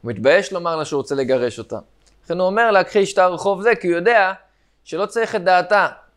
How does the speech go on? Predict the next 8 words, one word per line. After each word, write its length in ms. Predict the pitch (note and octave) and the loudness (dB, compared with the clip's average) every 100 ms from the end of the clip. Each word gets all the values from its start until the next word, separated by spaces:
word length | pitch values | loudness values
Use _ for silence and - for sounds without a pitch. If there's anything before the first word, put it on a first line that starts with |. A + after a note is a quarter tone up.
| _ - | _ -12
ואם 920 | G#2 B2 A#2 - _ _ _ _ - B2+ | -2 0 0 -6 _ _ _ _ -10 -8
היא 40 | |
קיבלה 260 | A#2+ B2+ F3+ | -4 2 2
את 120 | F3+ | 2
הגט, 480 | D#3+ G#3+ G#3 - - _ _ - - - - - - _ _ _ _ G2+ | 0 2 0 -4 -20 _ _ -20 -16 -14 -16 -18 -20 _ _ _ _ -4
גם 460 | C#3 F#3 F3 D3 G#2+ _ _ _ - | 0 2 0 -4 -12 _ _ _ -12
בלי 320 | A#2 C3+ A3+ | -4 0 0
דעתה, 600 | A#3 F#3+ D#3+ - D3 D3 | 2 2 2 0 -2 -2